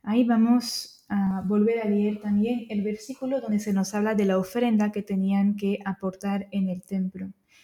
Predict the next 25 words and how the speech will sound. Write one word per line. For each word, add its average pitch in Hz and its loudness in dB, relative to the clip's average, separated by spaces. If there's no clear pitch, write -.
Estamos 214 0
en 196 2
el 190 2
versículo 214 -2
veinticuatro. 202 0
También 240 4
debían 208 4
ofrecer 214 2
un 214 4
sacrificio, 190 -4
un 208 4
par 226 4
de 196 4
tórtolas 247 -2
o 202 0
de 196 4
pichones 202 0
de 202 0
paloma, 180 -4
como 214 4
ordena 220 0
la 208 0
ley 196 4
del 190 -2
Señor. 190 -6